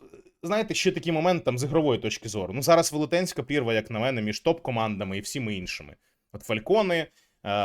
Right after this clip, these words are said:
Гладіатори, Ліквід, ну, нехай Спіріт там будуть, можливо, хтось ще додасться, але це максимум. І далі велетенська прірва. І ви думаєте, що ці гравці будуть грати на цьому турнірі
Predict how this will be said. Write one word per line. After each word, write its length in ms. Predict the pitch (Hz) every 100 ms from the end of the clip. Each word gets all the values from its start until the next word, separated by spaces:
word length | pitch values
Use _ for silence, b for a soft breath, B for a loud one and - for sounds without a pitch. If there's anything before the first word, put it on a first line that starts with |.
| 98
Гладіатори, 1040 | 110 107 107 160 170 - 135 135 131 127 b b
Ліквід, 760 | 110 135 196 - 139 131 104 - _ _
ну, 100 | 330
нехай 280 | 202 - 135
Спіріт 480 | - 247 233 180 -
там 200 | 143 131
будуть, 320 | 131 120 -
можливо, 260 | 214 262
хтось 220 | 170 160 139
ще 220 | - 147
додасться, 540 | 117 170 220 - 120
але 140 | 113 123
це 140 | 147
максимум. 580 | 147 139 - - 87 87 b b b
І 80 | 113
далі 260 | 170 156
велетенська 560 | 131 135 127 151 - 135
прірва. 360 | 139 170 143
І 40 | 117
ви 100 | 127
думаєте, 360 | 147 196 190
що 120 | 170 135
ці 240 | - 202
гравці 440 | 202 139 - 165
будуть 260 | 170 139 131
грати 260 | 131 165 156
на 120 | 131
цьому 240 | - 151
турнірі 420 | 127 113 175 165